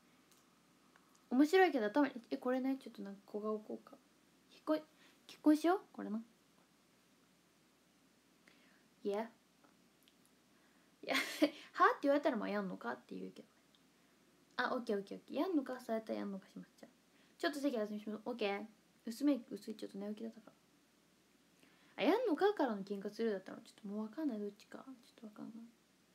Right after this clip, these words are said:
えー、ちょっとわかんない。まあ、リアン、あん、あんはね、関西弁だから。私だって関西弁じゃないんだもん。もう、もう関西、関西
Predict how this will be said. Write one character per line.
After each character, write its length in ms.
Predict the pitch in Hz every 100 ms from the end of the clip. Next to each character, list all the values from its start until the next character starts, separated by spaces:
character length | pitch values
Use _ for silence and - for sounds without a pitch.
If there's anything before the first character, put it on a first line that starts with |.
| _ _ _ _ _ _ _ _
え 20 | - - -
ー、 20 |
ち 40 |
ょ 20 |
っ 20 | -
と 80 |
わ 60 | -
か 60 | -
ん 40 | -
な 220 | _ 320
い。 20 |
ま 60 | 226
あ、 20 |
リ 140 | 277
ア 140 | 453 349
ン、 40 |
あ 120 | 226 226
ん、 20 | 233
あ 40 |
ん 40 |
は 80 | 196
ね、 280 | 196 196 202
関 160 | - 330
西 200 | 339 370
弁 140 | 349
だ 80 | 330
か 100 | 285
ら。 160 | 190 - - _ _ -
私 180 | - 233
だ 60 | 233
っ 40 |
て 80 | 233
関 160 | 233 311
西 220 | 403 415
弁 140 | 415 381
じ 60 |
ゃ 40 | 370
な 80 |
い 60 | 381
ん 40 |
だ 60 | 233
も 60 | 196
ん。 20 | 185 220
も 240 | 202 196 196 - _ _ _ _ _ _ -
う、 40 |
も 80 | 226
う 20 | 214
関 220 | 285 339
西、 220 | 339 233
関 260 | 233 339 370
西 200 | 208